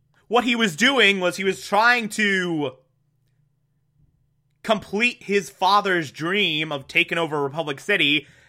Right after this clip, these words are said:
not through the underworld as Yakone tried, but by going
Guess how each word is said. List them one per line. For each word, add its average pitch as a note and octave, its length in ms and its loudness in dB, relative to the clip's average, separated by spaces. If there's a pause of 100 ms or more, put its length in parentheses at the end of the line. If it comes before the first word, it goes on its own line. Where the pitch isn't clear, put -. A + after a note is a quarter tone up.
(160)
not F3 360 0
through C#4 120 2
the A#3+ 140 2
underworld F#3 540 4
as D3+ 180 0
Yakone A#3+ 420 0
tried, C#3+ 680 2 (1400)
but F3 140 -2
by F3+ 160 2
going F#3 420 2